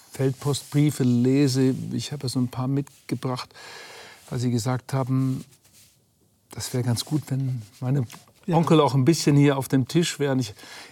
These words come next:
Speaker 1: insgesamt sind es hundert Feldpostbriefe, die meine Mutter mir übermacht hat. Und wenn ich dann daran lese, dann merke ich, dass ab einundvierzig, zweiundvierzig, da wo alle drei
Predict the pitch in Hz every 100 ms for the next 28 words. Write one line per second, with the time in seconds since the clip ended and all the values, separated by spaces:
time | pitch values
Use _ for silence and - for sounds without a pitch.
0 | _ - 135 151 135 143 - 127 120 -
1 | 170 143 123 - 123 120 131 120 - 131
2 | 123 120 117 123 127 143 131 123 120 117
3 | 123 135 - 127 123 120 120 127 - 131
4 | 127 - - 127 123 123 127 170 - 151
5 | 123 - - - - - - - _ -
6 | - - - 120 127 135 - - _ _
7 | _ _ _ - 127 147 156 147 - 143
8 | - - - - - 160 - - - -
9 | 151 170 160 - - 143 - 131 - -
10 | 131 139 143 135 135 120 131 113 - 131
11 | 135 135 127 143 139 127 120 131 143 160